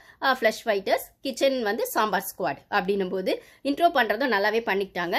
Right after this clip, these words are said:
இதுல வந்து நான் சொல்லணும்னு நினைச்சது பாத்ரூம் கிளீனிங்ல அவங்கவங்க இன்ட்ரோ பண்ணிக்கிற இடத்துல,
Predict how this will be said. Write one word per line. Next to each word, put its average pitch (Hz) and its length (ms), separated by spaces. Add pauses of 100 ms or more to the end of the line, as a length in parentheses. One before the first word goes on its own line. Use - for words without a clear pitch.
(100)
இதுல 247 280
வந்து 247 180
நான் 220 200
சொல்லணும்னு 220 300
நினைச்சது 214 340
பாத்ரூம் 233 380
கிளீனிங்ல 196 380
அவங்கவங்க 196 360
இன்ட்ரோ 202 240
பண்ணிக்கிற 180 400
இடத்துல, 214 140